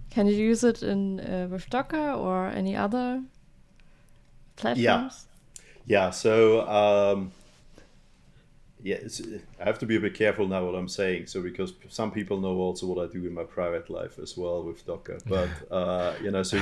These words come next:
Speaker 2: we put ex-, extra emphasis on making it that simple to install. And, uh, you know, like, I'm, I'm true, uh,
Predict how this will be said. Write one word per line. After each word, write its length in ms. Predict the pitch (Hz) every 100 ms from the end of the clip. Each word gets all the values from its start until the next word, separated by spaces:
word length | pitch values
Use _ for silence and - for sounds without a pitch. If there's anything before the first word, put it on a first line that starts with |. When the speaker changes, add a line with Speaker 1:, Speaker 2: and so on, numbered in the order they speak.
| 104
Speaker 2:
we 180 | 110 120
put 360 | 120 101 92 -
ex-, 340 | 98 - - -
extra 400 | 107 - 123 101
emphasis 640 | 104 104 - 87 87 - -
on 360 | 90 85 85 - - - - - -
making 540 | 92 92 101 - 101 92
it 400 | 92 90 87 - _ _ _ _ - 123 -
that 240 | 95 92
simple 380 | - 95 92 87
to 220 | - 90
install. 560 | 85 - - - 87 - _ -
And, 560 | 90 90 87 87 82 -
uh, 460 | 85 87 85 85 87 - -
you 80 | 92
know, 100 | 92
like, 180 | 92
I'm, 240 | 104 113 104 -
I'm 240 | 107 95
true, 340 | - 107 - 90
uh, 240 | -